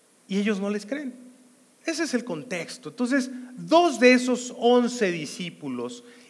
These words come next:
iban camino a una aldea llamada Emaús, que está al oeste, al suroeste más o menos de Jerusalén,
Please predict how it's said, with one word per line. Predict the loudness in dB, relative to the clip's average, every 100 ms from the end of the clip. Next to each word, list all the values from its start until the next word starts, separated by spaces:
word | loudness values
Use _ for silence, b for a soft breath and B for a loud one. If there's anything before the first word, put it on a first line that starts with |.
| 0
iban | 2 6 4 2 2
camino | 2 4 0 0 0 -4 -2
a | -2
una | -2 0 -2
aldea | 0 0 2 2
llamada | -2 -4 -6 -6
Emaús, | -4 -4 -4 -8 -10 -20 B B B
que | -4
está | -4 2 6 6 6 0 -12 -20 -20 -6
al | 0 2 2
oeste, | 2 4 2 0 -2
al | -4
suroeste | -4 -4 0 0 0 -4
más | -6 -6 -6
o | -8
menos | -4 -4 -6 -10 -8
de | -6 -4 -4 -6
Jerusalén, | -10 -10 -4 -2 2 0 0